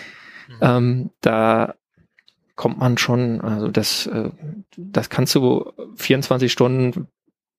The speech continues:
Speaker 2: nicht einstecken und das, äh, geht noch an, da ist noch, äh, Ladung da.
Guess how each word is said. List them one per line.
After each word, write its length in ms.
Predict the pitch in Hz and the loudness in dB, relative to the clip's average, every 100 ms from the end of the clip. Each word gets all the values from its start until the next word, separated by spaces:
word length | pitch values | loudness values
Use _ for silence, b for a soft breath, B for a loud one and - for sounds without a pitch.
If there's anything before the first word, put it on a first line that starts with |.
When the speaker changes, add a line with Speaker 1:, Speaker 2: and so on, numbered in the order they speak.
| _ | _
Speaker 2:
nicht 340 | 135 135 - | 0 0 -2
einstecken 640 | 123 127 - 135 - 131 123 | -2 0 0 -2 0 0 2
und 220 | 117 - | 2 2
das, 400 | 107 - - - | 2 0 -6 -4
äh, 340 | - 113 110 | -2 0 -2
geht 220 | 110 120 120 | 0 0 0
noch 140 | 117 | -4
an, 200 | 117 120 | -4 -2
da 100 | 107 | -2
ist 140 | 107 - | -2 -2
noch, 260 | 117 - | -6 -8
äh, 300 | - 113 113 208 202 - | -10 -6 -6 -4 -6 2
Ladung 360 | 123 117 117 107 | 2 2 0 0
da. 260 | 113 101 | 0 0